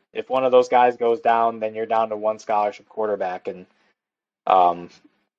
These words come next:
that, that can kinda hurt the development of some of your skill players who need to develop some rapport with the quarterbacks, who are the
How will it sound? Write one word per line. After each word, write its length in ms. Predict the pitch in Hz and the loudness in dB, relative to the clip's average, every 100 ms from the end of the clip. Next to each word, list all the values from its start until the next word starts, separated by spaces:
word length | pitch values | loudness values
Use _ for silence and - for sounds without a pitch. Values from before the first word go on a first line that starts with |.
| _ | _
that, 200 | 202 - | -4 -4
that 140 | 117 | -6
can 100 | - | -8
kinda 300 | 120 143 135 | -4 -2 0
hurt 260 | 135 135 127 | 0 -2 -2
the 80 | - | -4
development 580 | 147 113 117 110 107 104 | 0 4 2 2 -8 -10
of 80 | |
some 200 | - 123 | -8 -8
of 100 | 110 | -8
your 120 | 98 101 | -10 -12
skill 300 | - 120 117 | -4 -2 -2
players 460 | - 104 101 101 | -2 -4 -4 -8
who 140 | - 110 | -12 -12
need 240 | 107 104 | -12 -6
to 220 | 101 101 - _ _ _ _ _ _ | -4 -4 -8 _ _ _ _ _ _
develop 440 | 127 110 127 113 - | -6 2 4 4 0
some 200 | 123 110 | -8 -6
rapport 600 | 101 - 131 117 101 107 _ | -8 -4 0 0 0 -6 _
with 200 | 110 104 - _ _ _ _ - | -4 -4 -4 _ _ _ _ -14
the 80 | |
quarterbacks, 680 | - 180 - 98 87 - - | 2 4 4 0 -8 -14 -14
who 160 | 113 101 | -6 -2
are 180 | 104 | 0
the 160 | 101 98 | -2 -6